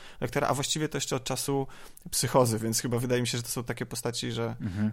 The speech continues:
Speaker 1: że, że, że, że się, że kino je lubi i, i często się na nich skupia. To jest naprawdę,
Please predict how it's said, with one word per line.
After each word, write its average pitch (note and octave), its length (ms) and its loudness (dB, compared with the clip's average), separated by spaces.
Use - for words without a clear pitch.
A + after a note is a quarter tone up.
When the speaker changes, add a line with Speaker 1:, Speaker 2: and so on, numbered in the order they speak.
Speaker 1:
że, C3 360 -6
że, A#2+ 260 -2
że, B2+ 120 -4
że B2 140 -4
się, - 160 -2
że B2+ 140 -2
kino C3 220 0
je B2+ 120 4
lubi B2+ 540 0
i, B2+ 100 -6
i C3 80 -4
często C#3 260 0
się C#3 80 0
na C3 60 2
nich C3 140 0
skupia. C#3+ 360 2
To - 280 -8
jest C#3+ 100 -2
naprawdę, D3 380 2